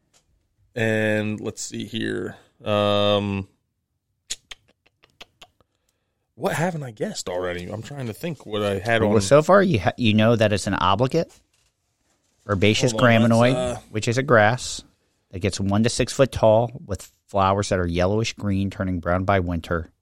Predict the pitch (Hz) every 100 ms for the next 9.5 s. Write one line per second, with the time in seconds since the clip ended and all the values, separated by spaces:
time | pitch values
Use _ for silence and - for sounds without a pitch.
0 | _ _ _ _ _ _ 90 85 87 95
1 | 95 - 98 90 87 90 - 92 - 90
2 | 85 80 82 82 - 80 76 76 - -
3 | - 127 139 233 - 127 139 135 131 117
4 | 107 _ _ _ _ - 131 120 117 113
5 | 107 110 113 151 - - - 120 113 -
6 | - - _ _ _ _ _ _ 110 104
7 | 95 95 92 87 90 _ _ _ 95 101
8 | - 98 95 113 147 151 107 107 110 104
9 | - 98 90 87 -